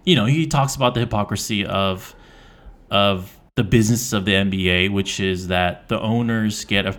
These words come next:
a pass for being able to trade whoever they want, uh, dump whatever player they want, um, and they never get, um, you know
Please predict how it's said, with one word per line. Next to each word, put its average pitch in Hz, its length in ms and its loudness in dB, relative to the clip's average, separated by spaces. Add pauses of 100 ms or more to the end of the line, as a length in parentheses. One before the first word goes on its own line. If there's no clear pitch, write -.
(120)
a 131 60 -4
pass - 720 -4 (420)
for 101 340 -2
being 101 240 -2
able 98 160 -4
to 92 100 -8
trade 101 440 -2
whoever 110 340 -2
they 117 140 -2
want, 98 400 -2 (720)
uh, 92 240 2
dump 104 360 -2
whatever 104 320 0
player 101 320 0
they 95 120 2
want, 90 420 -4 (600)
um, 92 480 0
and 92 500 -2
they 101 160 0
never 101 340 0
get, 92 540 -2 (240)
um, 87 640 -4 (720)
you 107 80 0
know 87 180 -2